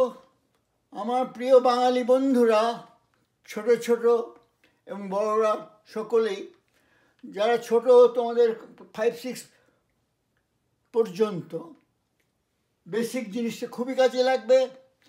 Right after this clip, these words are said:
আর যারা শিক্ষক শিক্ষিকাগণ হাই স্কুলে পড়ান, তারা অনেকেই ভালো ইংরে-, ভালো grammar জানে,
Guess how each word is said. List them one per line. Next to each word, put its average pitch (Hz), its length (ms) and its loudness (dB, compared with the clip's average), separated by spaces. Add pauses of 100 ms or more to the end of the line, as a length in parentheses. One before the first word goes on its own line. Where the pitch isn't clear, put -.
(240)
আর 196 340 -4
যারা 208 300 0
শিক্ষক 240 480 -2
শিক্ষিকাগণ 226 840 0 (180)
হাই 202 180 -4
স্কুলে 226 340 0
পড়ান, 226 520 0 (380)
তারা 208 220 -2
অনেকেই 247 480 -4
ভালো 233 280 4
ইংরে-, 226 460 -4
ভালো 208 300 -6
grammar 220 420 -4
জানে, 214 340 -8